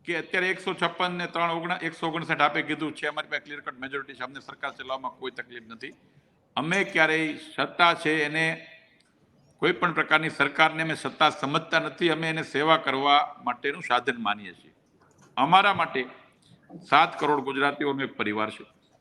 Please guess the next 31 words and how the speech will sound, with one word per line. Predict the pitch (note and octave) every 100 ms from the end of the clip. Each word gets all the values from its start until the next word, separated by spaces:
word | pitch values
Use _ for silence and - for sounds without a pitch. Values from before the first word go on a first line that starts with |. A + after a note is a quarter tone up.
| _ _ _ - _ -
એ | F#3
પરિવારના | F#3 F3 D#3 D3+ D3
અમુક | C#3+ D#3
ભાગો | A#2+ C3+ C#3
એવા | C3+ D3+ C#3+
છે | -
કે | A2+
હજુ | A2 E3
પણ | F3 D#3+
ત્યાં | D#3+ C#3
અમે | C#3
પહોંચી | A#2+ B2+ B2+ B2+
ગયા | A#2+ B2
ન | B2
હોય | B2 B2
અથવા | C#3
તો | D3+
ત્યાં | C3+ C#3 C#3
ધારાસભ્ય | A2 B2 B2+ B2+ A#2 G#2+ - _ _ _ _ _ - _ _ _ _ - F3 - - A#3+ -
એ | E3
વિસ્તારના | C#3 C#3+ D3 C#3
લોકોને | B2+ B2+ C3 B2+
સરકાર | B2 B2 C#3+
સાથે | C3+ C3+ B2+
જોડીને | A2 A#2 D#3
એ | D3
વિસ્તારનું | A#2 - A#2 B2
કામ | A2 A#2
કરવા | A2+ A2
માંગતા | A2+ A#2+ - G#2
હોય, | F2+